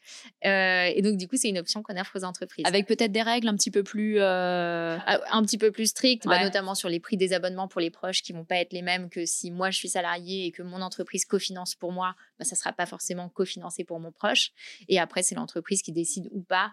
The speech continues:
Speaker 1: de, euh, d'offrir cette, euh, fonctionnalité, euh, aux salariés de l'entreprise.
Speaker 2: Parce que parmi nos auditeurs, on a aussi des sales qui sont indépendants.
Speaker 1: Oui.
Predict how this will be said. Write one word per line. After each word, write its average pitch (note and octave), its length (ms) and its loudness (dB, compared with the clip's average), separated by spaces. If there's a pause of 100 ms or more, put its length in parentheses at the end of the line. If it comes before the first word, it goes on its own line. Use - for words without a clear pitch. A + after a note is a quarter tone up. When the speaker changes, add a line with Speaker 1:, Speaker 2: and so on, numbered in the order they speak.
Speaker 1:
de, E3+ 240 -6
euh, F3 460 -2
d'offrir F#3 340 -4
cette, - 240 -6
euh, - 160 -8
fonctionnalité, F3 880 -4
euh, - 40 0 (400)
aux F3+ 100 0
salariés E3+ 360 0
de - 60 -8
l'entreprise. - 480 -12 (320)
Speaker 2:
Parce - 120 2
que A3 60 8
parmi B3 280 8
nos C4 120 8
auditeurs, B3 480 2
on A3 100 6
a F3+ 120 4
aussi F3 260 2
des F3 100 4
sales G3+ 240 2
qui F3+ 180 -2
sont D#3+ 160 2
indépendants. D#3+ 560 2 (220)
Speaker 1:
Oui. G3+ 100 4